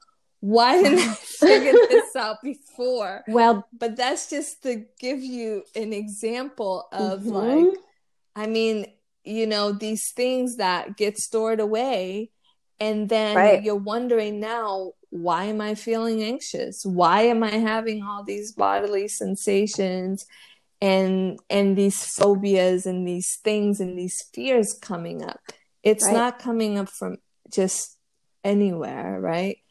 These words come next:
Speaker 1: It's
Speaker 2: No.
Speaker 1: something that has to be addressed. And it's your body actually saying to you, "Hello, there's something that needs your attention here."
Speaker 2: Right.
Speaker 1: that you've been neglecting. So I'm going
Speaker 2: Mm-hmm.
Speaker 1: to get your attention.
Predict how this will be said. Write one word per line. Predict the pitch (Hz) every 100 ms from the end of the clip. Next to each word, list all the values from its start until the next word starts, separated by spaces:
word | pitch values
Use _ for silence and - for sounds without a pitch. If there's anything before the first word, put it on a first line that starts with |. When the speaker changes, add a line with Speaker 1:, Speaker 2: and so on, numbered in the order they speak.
| _ _
Speaker 1:
It's | - 202
Speaker 2:
No. | 190
Speaker 1:
something | 175 196 202
that | 190 185 - -
has | 196 185 190 -
to | 202
be | 190 180
addressed. | 170 180 196 175 175 -
And | 196 196
it's | 196
your | 208 190
body | 175 - 247 359 330 208 190
actually | - 285 - - 359 269 190
saying | 202 - 240 330 359 349
to | -
you, | 202 180 180 226 _ _ _ -
"Hello, | 240 247 277 285 247 233 240 _ _ -
there's | 226 240
something | - 262 285 339 311
that | 277 262
needs | 240 240 240 220
your | 226 214
attention | 196 - - 226 220 226 - 196 190
here." | 185 156 - 208 269 _ _ -
Speaker 2:
Right. | 220 196
Speaker 1:
that | 202 -
you've | 208 220 208
been | 233 233
neglecting. | 233 214 226 233 269 - 185 160 180
So | - - 196 185
I'm | - 220 208
going | 220 190 196
Speaker 2:
Mm-hmm. | 254 302
Speaker 1:
to | 208
get | 208 202
your | 208 208 214
attention. | 220 - 269 302 - 208